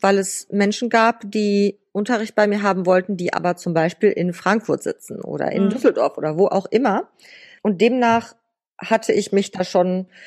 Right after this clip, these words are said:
Speaker 1: na, sagen wir mal, bestimmt so seit einem Jahr oder etwas mehr mit beschäftigt. Und ich hab dann naiverweise gedacht,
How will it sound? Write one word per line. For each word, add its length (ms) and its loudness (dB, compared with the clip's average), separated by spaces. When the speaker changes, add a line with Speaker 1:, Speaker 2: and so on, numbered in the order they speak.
Speaker 1:
na, 320 -4
sagen 280 2
wir 80 2
mal, 240 2
bestimmt 520 -2
so 140 0
seit 260 0
einem 200 0
Jahr 560 0
oder 200 0
etwas 320 0
mehr 200 0
mit 220 -2
beschäftigt. 760 -4
Und 680 0
ich 200 -6
hab 240 -6
dann 460 0
naiverweise 1000 2
gedacht, 500 0